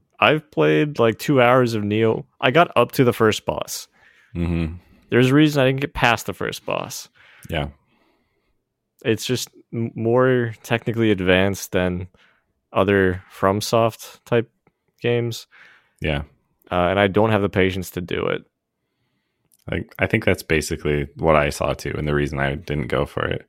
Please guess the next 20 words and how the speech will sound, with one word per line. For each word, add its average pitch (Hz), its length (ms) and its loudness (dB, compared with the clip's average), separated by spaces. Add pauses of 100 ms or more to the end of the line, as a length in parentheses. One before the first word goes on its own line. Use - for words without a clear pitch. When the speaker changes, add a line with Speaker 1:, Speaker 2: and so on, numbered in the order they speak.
(340)
Speaker 2:
I 90 60 2
think, 90 160 0
like, 87 180 0
Dunkey 85 280 0
did 78 160 -2
a 73 60 -2
video 73 320 0
on 71 160 0
it 69 120 -2
where 80 100 2
he 80 120 -2
was, 80 340 -4 (120)
it - 60 2
was 95 100 6
almost 98 220 4
entirely 80 420 2
him 78 160 -2
fighting 78 360 -2
one 69 160 -4
boss, 131 420 -4